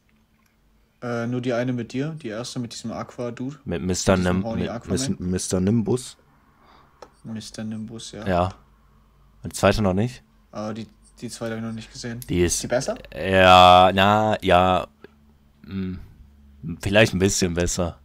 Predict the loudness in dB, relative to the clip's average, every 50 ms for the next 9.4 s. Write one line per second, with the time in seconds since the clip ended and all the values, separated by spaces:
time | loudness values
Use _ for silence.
0 | _ -20 -20 _ _ _ _ _ _ -14 -6 -2 0 2 2 4 4 6 6 6
1 | 6 4 4 2 0 0 0 0 -2 -6 -8 -12 -20 _ _ _ -10 -10 -6 -2
2 | 2 2 2 4 4 2 2 2 0 -2 -6 -4 -4 -2 -2 0 0 0 0 -2
3 | -2 -4 -4 -4 -4 -4 -6 -6 -2 -2 -2 -2 -2 -2 -2 -4 -4 -8 -20 -20
4 | -20 -20 _ -8 -4 -2 -2 0 0 -2 -2 -2 -4 -4 -4 -4 -2 2 2 4
5 | 4 4 2 0 0 -2 -2 -2 -2 -2 -2 -2 -4 -6 -6 -6 -6 -6 -8 -8
6 | -8 _ _ _ _ _ _ _ _ -8 -6 0 4 4 4 4 4 0 -4 -8
7 | -6 -4 -4 -4 -6 -8 _ _ _ _ _ _ _ _ _ _ _ _ _ _
8 | -6 -4 -4 0 2 4 4 4 4 2 0 2 2 0 -2 -2 0 0 0 0
9 | 0 -2 0 0 2 2 0 -2